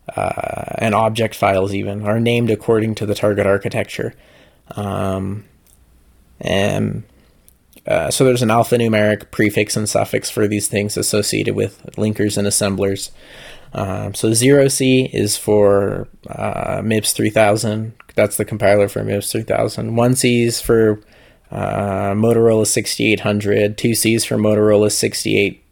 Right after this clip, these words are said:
uh, sixty eighty twenty. Uh, five C is for Little Endian arm. Uh, six C is for A M D sixty-four. Seven C is for arm sixty-four. Eight C is for the three eighty-six.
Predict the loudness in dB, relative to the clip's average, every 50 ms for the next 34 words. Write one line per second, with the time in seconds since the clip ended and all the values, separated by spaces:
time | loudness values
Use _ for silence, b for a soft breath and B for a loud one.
0 | _ _ -4 -2 0 0 -2 -2 -2 -2 -4 -4 -4 -4 -4 -4 -2 -2 0 0
1 | 0 0 -2 -2 -4 -4 -2 -2 0 0 0 0 -2 -4 b b b b b b
2 | b b b b b b -14 -12 -12 -10 -10 -8 -8 -6 -4 -4 -4 -4 -4 0
3 | 2 2 2 2 2 0 2 2 2 2 2 0 0 0 0 2 2 4 4 4
4 | 4 4 4 2 2 0 0 0 0 -2 -2 -2 -4 -6 b b b b b b
5 | b b _ -10 -8 -6 -6 -6 -6 -4 -4 -4 -4 -2 -2 -2 -2 0 0 0
6 | 2 2 2 2 0 0 0 0 0 0 0 -2 -2 0 -2 -2 -2 -2 -2 -4
7 | -4 -4 -4 -4 -2 -2 0 2 2 0 0 b b b b b b b b _
8 | 0 0 2 2 2 0 0 0 0 2 2 0 0 0 0 2 2 2 2 2
9 | 2 0 0 0 -2 -2 -2 2 2 4 4 4 2 2 2 2 0 0 0 2
10 | 2 2 0 0 0 0 0 2 2 0 0 0 2 2 2 2 2 0 0 2
11 | 2 2 2 2 -2 -10 -12 -12 -16